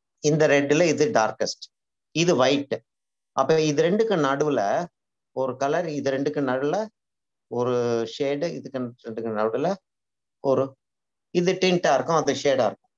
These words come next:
டிண்ட்டுக்கும் ஷேடுக்கும் நமக்கு வித்தியாசம் தெரியும். இது டிண்டாவும் வரல, ஹியூவா தான் இருக்கு, pure கலரா இருக்கு. அப்ப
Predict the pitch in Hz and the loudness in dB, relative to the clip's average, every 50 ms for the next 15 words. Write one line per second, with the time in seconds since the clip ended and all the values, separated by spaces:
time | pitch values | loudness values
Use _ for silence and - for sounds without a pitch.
0 | _ _ - 170 170 165 170 - 170 156 143 - 156 151 151 147 156 151 143 135 | _ _ -4 -4 -2 -2 -4 -4 -4 -4 -2 -2 0 0 0 0 0 -2 -2 -2
1 | 139 127 - 117 120 - 131 123 - - 120 104 - 107 104 104 107 110 - _ | -2 -6 -6 -10 -6 -4 -4 -4 -2 -6 -4 -2 -2 -2 -2 -2 -6 -8 -10 _
2 | _ _ _ _ _ _ _ _ _ _ _ _ _ _ _ _ _ _ _ _ | _ _ _ _ _ _ _ _ _ _ _ _ _ _ _ _ _ _ _ _
3 | _ _ _ - 160 185 185 208 196 190 - - 190 185 196 180 - 214 202 208 | _ _ _ -2 0 2 4 4 2 2 2 0 2 2 2 2 0 2 2 2
4 | 208 196 185 156 156 160 160 160 156 156 139 123 123 175 190 185 185 175 165 165 | 2 2 2 2 2 2 2 2 2 0 0 0 -2 -2 -2 0 0 0 0 0
5 | 170 165 156 135 127 - 110 110 - _ _ _ _ _ 165 165 165 165 165 - | 0 0 -2 -2 -4 -8 -10 -10 -12 _ _ _ _ _ -2 0 0 0 0 -2
6 | 151 139 135 127 123 117 107 98 - 110 104 - _ _ _ _ _ _ _ _ | 0 0 2 2 2 0 -2 -2 -6 -10 -12 -12 _ _ _ _ _ _ _ _
7 | _ _ _ _ _ _ _ _ _ _ _ _ - 143 143 147 | _ _ _ _ _ _ _ _ _ _ _ _ -2 -2 0 0